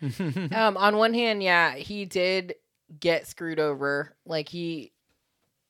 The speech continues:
Speaker 2: it was probably the best work of his life, and he didn't get paid what he should have gotten paid for it.
Speaker 1: Yeah.
Speaker 2: But at the same time, he agreed to it. Like, even if he was misinformed, he did hire a lawyer,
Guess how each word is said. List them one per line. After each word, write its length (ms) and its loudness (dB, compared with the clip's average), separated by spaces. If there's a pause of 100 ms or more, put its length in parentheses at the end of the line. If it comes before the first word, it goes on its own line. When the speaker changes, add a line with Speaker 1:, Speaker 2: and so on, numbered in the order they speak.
(160)
Speaker 2:
it 140 2
was 320 6 (100)
probably 360 2
the 140 0
best 500 -2
work 240 -2
of 60 -4
his 160 -4
life, 360 2
and 220 -6
he 80 -4
didn't 240 -2
get 200 0
paid 260 2
what 140 0
he 100 -6
should 220 -2
have 120 -4
gotten 260 0
paid 280 -4
for 300 -8
it. 200 -14
Speaker 1:
Yeah. 220 -2 (180)
Speaker 2:
But 300 10
at 100 2
the 80 -4
same 320 -2
time, 560 2 (280)
he 260 -4
agreed 320 -4
to 160 -4
it. 180 -4 (720)
Like, 200 2
even 260 0
if 100 2
he 160 -2
was 320 4
misinformed, 800 -2
he 100 -6
did 240 -2
hire 280 0
a 80 0
lawyer, 420 -2